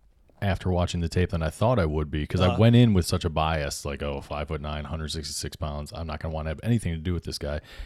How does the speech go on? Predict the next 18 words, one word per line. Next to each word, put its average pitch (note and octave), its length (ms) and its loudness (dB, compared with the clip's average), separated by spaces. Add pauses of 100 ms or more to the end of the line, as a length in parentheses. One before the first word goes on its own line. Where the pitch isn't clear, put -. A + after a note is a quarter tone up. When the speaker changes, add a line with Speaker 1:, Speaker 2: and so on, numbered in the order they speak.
(140)
Speaker 1:
And A2 100 2
I B2 60 6
think D#3+ 200 0
he, E3 340 2
he B2 180 4
impressed C#3+ 460 4
me. C#2+ 320 -4
You F2 120 -2
know E2+ 60 2
what F#2+ 120 4
I - 20 4
mean? A2 440 2
Uh, - 120 -10 (200)
so A2 520 2 (360)
Speaker 2:
He's F3 140 -2
gonna F3+ 140 6
get A2+ 140 -4
hurt. G2+ 180 -12